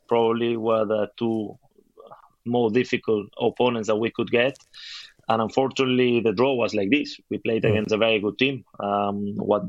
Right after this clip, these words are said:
Speaker 1: we need to be proud, and, and I think that that's why the team has been growing in the last months, is because we saw that we could compete at this level. Uh,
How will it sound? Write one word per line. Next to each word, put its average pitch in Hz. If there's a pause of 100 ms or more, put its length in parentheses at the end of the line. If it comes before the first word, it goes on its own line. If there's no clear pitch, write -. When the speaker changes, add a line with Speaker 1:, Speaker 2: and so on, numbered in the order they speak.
(120)
Speaker 1:
we 135
need 143
to 143
be 131
proud, 139 (120)
and, 107 (100)
and 104
I 107
think 120
that 107
that's 113
why 117
the 107
team 117 (100)
has 104
been 107
growing 113 (540)
in 110
the 107
last 117
months, 127
is 117 (100)
because 107
we 110
saw 131
that 113
we 113
could -
compete 135
at 110
this 107
level. 131 (140)
Uh, 160